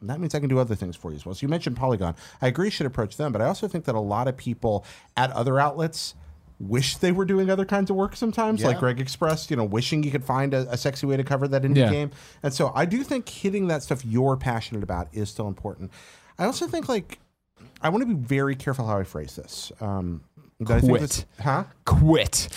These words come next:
Speaker 1: No. No, I wanna get this right, uh, because I, so I have friends named Tim Geddes and Greg Miller. And I have friends named Per Schneider, and, and I have friends named Chastity Vicencio at Games,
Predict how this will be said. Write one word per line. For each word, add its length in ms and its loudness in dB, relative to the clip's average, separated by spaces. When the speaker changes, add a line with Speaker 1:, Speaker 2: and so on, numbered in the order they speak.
Speaker 1:
No. 240 6
No, 100 2
I 40 2
wanna 140 0
get 120 -6
this 240 -10
right, 240 -8
uh, 180 -2
because 400 -4
I, 80 -6
so 360 -4
I 240 2
have 680 -6
friends 680 -4
named 280 -4
Tim 160 -2
Geddes 460 -6
and 200 -6
Greg 240 -10
Miller. 260 -12
And 240 -2
I 120 0
have 140 0
friends 340 -4
named 300 -2
Per 200 0
Schneider, 680 -6
and, 180 -6
and 220 -2
I 140 -2
have 220 2
friends 360 -2
named 120 -4
Chastity 400 -6
Vicencio 360 -4
at 80 -8
Games, 480 -6